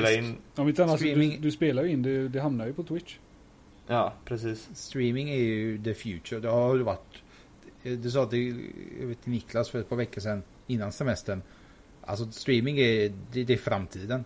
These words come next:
Speaker 3: Det är
Speaker 2: Ja.
Speaker 3: där alltså
Speaker 1: Mm.
Speaker 3: spelet kommer hamna i slutändan.
Speaker 1: Mm.
Speaker 2: Det, jag, jag tror att de
Speaker 3: Twitch.
Speaker 2: kommer bygga spelen runt det här också. För
Speaker 3: Alltså,
Speaker 2: att
Speaker 3: kolla på alla, alla nya konsoler, eller alla nya,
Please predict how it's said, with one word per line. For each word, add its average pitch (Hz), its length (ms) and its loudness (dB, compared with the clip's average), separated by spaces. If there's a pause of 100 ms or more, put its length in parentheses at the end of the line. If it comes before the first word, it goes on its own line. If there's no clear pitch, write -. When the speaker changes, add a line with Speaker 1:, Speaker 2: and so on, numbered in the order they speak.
Speaker 3:
Det 135 100 -10
är 127 40 -2
Speaker 2:
Ja. 120 80 0
Speaker 3:
där 120 140 4
alltså 131 200 2
Speaker 1:
Mm. 107 80 -2
Speaker 3:
spelet 104 280 0 (380)
kommer 113 180 -2
hamna 104 240 -2
i 95 40 -6
slutändan. 92 460 -8 (560)
Speaker 1:
Mm. 113 280 -4
Speaker 2:
Det, 139 140 -4
jag, 143 280 -2
jag 147 120 2
tror 196 160 6
att 151 60 6
de 151 60 4
Speaker 3:
Twitch. 151 80 4
Speaker 2:
kommer 151 160 4
bygga 123 300 2
spelen 120 500 -4
runt 175 340 -4
det 185 100 0
här 120 160 -2
också. 139 280 -6 (1160)
För 156 140 2
Speaker 3:
Alltså, 143 140 4
Speaker 2:
att 139 60 -4
Speaker 3:
kolla 160 200 6
på 160 60 2
alla, 165 320 4
alla 180 320 6
nya 170 240 2
konsoler, 131 400 0
eller 92 160 -2
alla 92 260 -2
nya, - 320 -6